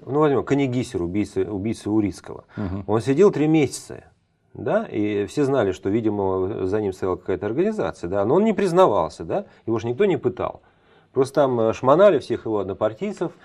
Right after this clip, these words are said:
Speaker 1: э, проверяли, да, ну и в конце восемнадцатого года расстреляли, да, тоже.
Speaker 2: Ну, хотя, казалось бы, что во время вот такого разгула, когда вокруг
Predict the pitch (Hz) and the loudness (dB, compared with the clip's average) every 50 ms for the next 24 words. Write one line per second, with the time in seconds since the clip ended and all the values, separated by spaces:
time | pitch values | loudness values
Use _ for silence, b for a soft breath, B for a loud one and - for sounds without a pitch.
0 | B B B B B - 101 98 98 95 92 95 95 - - 123 127 131 127 113 | B B B B B -10 -8 -8 -6 -6 -4 -6 -4 -2 0 2 4 4 4 4
1 | 101 92 90 90 87 110 143 190 220 208 185 165 - - 147 127 120 - 143 131 | 2 0 -2 -2 -2 0 0 2 2 2 2 0 0 0 -2 -2 0 2 2 2
2 | 120 - 123 123 120 117 - 120 120 160 143 117 107 98 - - 120 110 90 85 | 2 0 -2 -4 -4 -2 -4 -2 -2 0 0 0 -2 -2 -2 0 0 0 0 0
3 | 82 76 71 76 82 95 107 - 160 139 104 104 110 117 131 135 123 - - 123 | -2 -4 -6 -6 -6 -6 -4 0 0 0 0 0 -2 -4 -4 -4 -4 -4 -4 -2
4 | - 135 135 143 - - 107 101 107 107 127 147 160 151 123 123 120 107 98 87 | 0 0 -2 -2 0 -2 0 2 6 6 6 6 6 4 0 0 0 0 0 0
5 | 82 85 87 87 - - - 101 95 90 85 90 98 110 113 110 101 98 92 92 | -2 -6 -12 -18 -12 -6 -4 -2 -2 0 0 0 2 2 2 0 0 0 0 0
6 | 98 92 - - 113 107 - 127 113 101 98 95 101 104 107 101 107 107 117 147 | -2 -2 -2 -2 -4 -2 0 2 2 4 4 4 4 2 2 0 -2 0 2 4
7 | 170 170 143 117 101 92 107 107 104 101 98 92 92 98 98 - 107 101 82 - | 4 6 6 4 4 2 0 0 0 2 2 2 0 0 0 -2 -4 -4 -6 -6